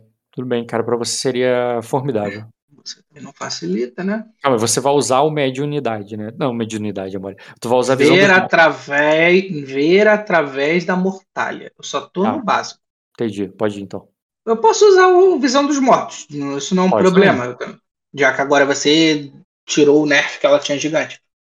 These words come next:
Speaker 1: Sim.
Speaker 2: Qual é a dificuldade por percepção notar, primeiro? Que é o ver através da mortalha.
Speaker 1: Eu já falei, é formidável.
Speaker 2: Formidável.
Speaker 1: Aí, bom, agora tu tirou um bom resultado.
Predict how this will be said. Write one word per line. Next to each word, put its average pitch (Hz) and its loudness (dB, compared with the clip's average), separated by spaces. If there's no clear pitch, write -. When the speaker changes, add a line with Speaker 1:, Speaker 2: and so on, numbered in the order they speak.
Speaker 1:
Sim. 107 -4
Speaker 2:
Qual 175 4
é 202 6
a 214 0
dificuldade 190 2
por 185 2
percepção 208 0
notar, 214 0
primeiro? 139 -4
Que 131 -4
é 127 4
o 135 4
ver 156 2
através 175 2
da 170 0
mortalha. - -8
Speaker 1:
Eu 120 -6
já 107 -14
falei, 180 0
é 107 -6
formidável. 127 -4
Speaker 2:
Formidável. - -14
Speaker 1:
Aí, 104 -10
bom, 104 -6
agora 101 -10
tu - -20
tirou 156 -6
um 170 -6
bom 170 -2
resultado. 117 -6